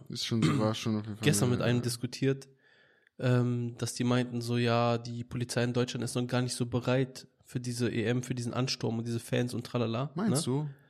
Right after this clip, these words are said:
Speaker 2: Ja, irgendeiner hat mir das gestern erzählt, der das wohl irgendwie im Fernsehen gesehen oder sowas.
Speaker 1: Okay.
Speaker 2: Da meinte ich aber auch,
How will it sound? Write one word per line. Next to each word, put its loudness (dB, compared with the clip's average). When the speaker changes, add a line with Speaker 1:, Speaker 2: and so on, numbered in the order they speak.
Speaker 2:
Ja, 2
irgendeiner 6
hat 4
mir 4
das 0
gestern 0
erzählt, 0
der -2
das -2
wohl 0
irgendwie 0
im -2
Fernsehen 0
gesehen 2
oder -2
sowas. -4
Speaker 1:
Okay. -6
Speaker 2:
Da 4
meinte 6
ich 2
aber 2
auch, 2